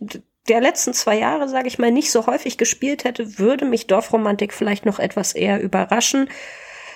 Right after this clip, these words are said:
Aber insofern, also das, was Dorfromantik macht, hat, äh, Carcassonne schon zehn Jahre vorher gemacht und insofern,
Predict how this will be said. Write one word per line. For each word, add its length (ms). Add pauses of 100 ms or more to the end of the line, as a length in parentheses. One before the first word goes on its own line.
(180)
Aber 260
insofern, 520
also 220
das, 260
was 160
Dorfromantik 680
macht, 320
hat, 240
äh, 280
Carcassonne 540
schon 180
zehn 240
Jahre 280
vorher 400
gemacht 480
und 280
insofern, 720